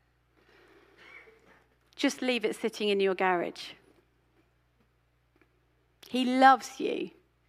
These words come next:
And I, I want, I, I almost want you to point a finger at yourself right now and say, "He loves me." And I'm talking about you, Janice, at Westside. He loves you. I'm talking about you, Alice, at Battersea.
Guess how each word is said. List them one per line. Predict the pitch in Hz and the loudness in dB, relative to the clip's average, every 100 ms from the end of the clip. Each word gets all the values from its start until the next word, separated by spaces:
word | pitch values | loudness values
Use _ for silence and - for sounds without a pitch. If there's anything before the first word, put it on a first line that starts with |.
| _ _ _ - - _ - | _ _ _ -20 -20 _ 0
And | 226 | 4
I, | 240 240 - | 6 6 6
I | 240 240 | 4 4
want, | 220 254 262 - - | 2 2 2 -2 -4
I, | - - - | -2 0 -2
I | - | -2
almost | - 277 262 - | -2 -2 -2 -4
want | 254 | -2
you | 233 | -2
to | - 240 | -4 -4
point | - 277 - | 0 0 0
a | |
finger | - - 302 294 269 | -2 4 6 6 4
at | 220 | 2
yourself | 202 - 254 240 - | -2 0 4 4 2
right | 214 214 | 2 4
now | 214 214 202 | 2 2 0
and | 196 | -2
say, | - 220 | -6 -6
"He | 240 | -6
loves | 254 285 302 247 - | 2 6 6 4 -4
me." | 196 147 311 - - - _ _ _ - _ _ _ _ _ _ _ _ _ _ _ _ _ _ _ | -2 -2 -4 -10 -20 -20 _ _ _ -20 _ _ _ _ _ _ _ _ _ _ _ _ _ _ _
And | 247 | 2
I'm | 269 | 2
talking | 262 330 349 359 | 4 8 8 10
about | 339 320 254 | 10 8 6
you, | 269 320 | 6 6
Janice, | 302 269 262 226 - | 8 6 6 4 2
at | - | 4
Westside. | 240 254 - 233 202 | 6 4 4 4 4
He | 196 247 262 | 0 0 6
loves | 311 330 294 - | 8 8 4 -2
you. | 196 156 - | 0 0 -2
I'm | 214 | -4
talking | - 330 320 320 | 2 4 6 6
about | 285 262 233 | 6 6 4
you, | 240 311 294 | 4 4 6
Alice, | 277 294 262 202 - | 8 8 6 2 -2
at | - - | -2 8
Battersea. | 262 - - 220 214 180 | 8 6 -8 -4 0 0